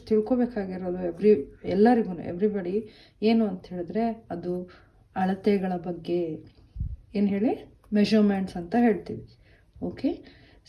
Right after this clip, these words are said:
so ಇವತ್ತಿನ ಕ್ಲಾಸು ಅದ್ರ ಬಗ್ಗೆ ಡೀಟೇಲಾಗಿ ನಾನು ಕವರ್ ಮಾಡೋಕ್ಕೆ ಟ್ರೈ ಮಾಡ್ತಾ ಇದ್ದೀನಿ. ಓಕೆನಾ? ಅಳತೆ ಅಂದರೆ ಏನು, ಯಾವ್ಯಾವ ಥರ different types of measurements ಯಾವ್ದು ಯಾವ್ದು ಇರುತ್ತೆ. Measurements is nothing but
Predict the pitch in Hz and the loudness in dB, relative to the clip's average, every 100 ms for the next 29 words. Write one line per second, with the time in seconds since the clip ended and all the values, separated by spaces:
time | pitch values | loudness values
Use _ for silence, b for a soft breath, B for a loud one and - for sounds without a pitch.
0 | - 240 220 202 214 - 226 254 269 262 | 2 6 6 6 2 0 2 2 4 4
1 | 240 202 196 339 277 196 190 180 202 185 | 6 2 2 2 2 2 -4 -2 -2 -2
2 | 185 - 196 180 175 175 180 403 - - | -8 -6 -4 -4 -6 -6 -2 -2 -2 -16
3 | _ - 180 180 180 165 170 - 180 175 | _ -12 -6 -4 -4 -8 -10 -8 -6 -6
4 | 175 165 170 165 170 220 415 - b b | -8 -10 -8 -8 -6 -4 -6 -8 b b
5 | b - 196 - 220 381 - 190 202 240 | b -14 -10 -2 0 -2 -2 -4 0 4
6 | 226 214 208 196 196 196 196 196 208 196 | 4 4 2 2 0 0 0 4 4 2
7 | 190 190 180 180 - 233 214 185 202 - | 0 -2 -2 -2 4 4 4 2 0 2
8 | 214 - 185 180 214 214 202 - 175 175 | 2 2 -2 4 6 8 6 0 -4 -2
9 | 180 170 175 170 165 175 175 - B B | -2 0 0 -2 -2 0 -2 -4 B B
10 | B - 196 202 208 208 - 202 202 208 | B 0 2 4 4 4 4 4 4 4
11 | 214 277 - | 6 6 4